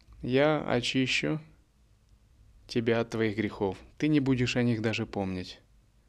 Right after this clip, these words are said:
И во мгновение ока он стал полностью чистым, прозрачным, душа стала пустой. Но одновременно с памятью о своих грехах, нечистоте, он утратил память о своих заслугах,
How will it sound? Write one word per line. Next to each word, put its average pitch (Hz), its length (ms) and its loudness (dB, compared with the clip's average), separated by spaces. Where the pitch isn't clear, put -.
И 123 140 0
во 127 100 2
мгновение 120 540 6
ока 156 280 4
он 110 140 0
стал 120 320 2
полностью 139 520 2
чистым, 101 560 -4
прозрачным, 101 800 -2
душа 123 320 0
стала 117 320 2
пустой. 110 640 -6
Но 135 140 4
одновременно 151 720 4
с 131 80 -2
памятью 131 560 2
о 120 40 2
своих 123 360 2
грехах, 156 500 0
нечистоте, 127 920 0
он 139 160 2
утратил 131 440 4
память 120 440 2
о 117 80 0
своих 120 380 0
заслугах, 127 760 0